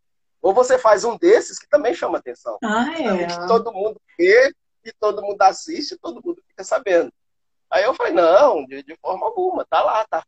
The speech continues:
Speaker 1: feito e, e tá na minha história também, o morro de rir." Eu
Speaker 2: Uhum.
Speaker 1: gosto de entrar no YouTube, lá onde tem o,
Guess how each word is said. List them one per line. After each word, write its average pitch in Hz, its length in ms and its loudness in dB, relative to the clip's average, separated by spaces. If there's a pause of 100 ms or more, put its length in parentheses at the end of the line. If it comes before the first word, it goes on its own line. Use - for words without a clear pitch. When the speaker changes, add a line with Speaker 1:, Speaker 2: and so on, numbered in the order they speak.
Speaker 1:
feito 269 360 -4
e, 147 340 -10
e 151 120 -14
tá 165 180 0
na 180 100 -2
minha 180 140 -8
história 185 380 -6
também, 180 200 -4
o 160 60 -4
morro 175 280 -2
de 214 80 -14
rir." 165 240 -8 (500)
Eu 226 80 -4
Speaker 2:
Uhum. - 20 -2
Speaker 1:
gosto 240 240 4
de 220 80 0
entrar 208 260 6
no 214 100 -2
YouTube, 185 600 -4
lá 147 120 0
onde 147 220 -8
tem - 280 -6
o, - 160 -10